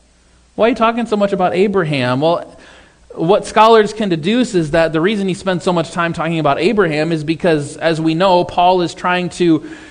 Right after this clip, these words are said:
correct these rival missionaries in Galatia who are teaching this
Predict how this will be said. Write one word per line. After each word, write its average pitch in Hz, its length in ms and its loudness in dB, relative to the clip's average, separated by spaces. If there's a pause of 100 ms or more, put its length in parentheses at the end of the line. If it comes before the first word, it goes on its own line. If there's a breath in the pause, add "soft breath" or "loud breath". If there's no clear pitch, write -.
(140 loud breath)
correct 190 580 -2
these 170 220 -4
rival 170 720 2
missionaries 147 800 0
in 143 100 -4
Galatia 131 400 0
who 160 120 0
are 160 100 2
teaching 185 480 -6
this 156 260 -2